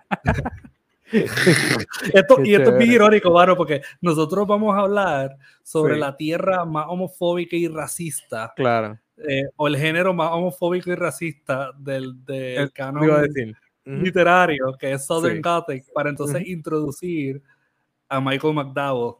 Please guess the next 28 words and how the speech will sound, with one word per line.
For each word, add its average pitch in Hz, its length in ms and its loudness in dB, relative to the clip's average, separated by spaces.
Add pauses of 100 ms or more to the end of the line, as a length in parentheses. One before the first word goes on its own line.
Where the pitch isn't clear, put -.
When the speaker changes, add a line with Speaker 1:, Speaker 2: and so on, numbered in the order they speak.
(160)
Speaker 2:
<laughs> - 300 -18 (1200)
Speaker 1:
Si 151 100 -8
Speaker 2:
El, 143 120 4
Speaker 1:
esto, - 200 -4
si 160 60 -4
Speaker 2:
el 147 180 0
Speaker 1:
esto 147 260 2
no 185 140 0
es, 185 520 -2
si - 160 -8
esto 165 180 -2
no 165 100 -4
es 165 60 -2
resistencia 160 920 -2
o 135 260 2
contrasistema, 135 1200 -2
yo 139 260 0
no 143 120 -2
sé 135 200 -2
qué 131 140 -4
cosa 123 320 0
lo 110 160 -4
es. - 260 -18 (560)
Speaker 2:
Sí, 139 500 -8
exacto. 135 720 -4
Esto 131 320 -8
Speaker 1:
Porque 147 360 -2
Speaker 2:
literalmente 135 880 -6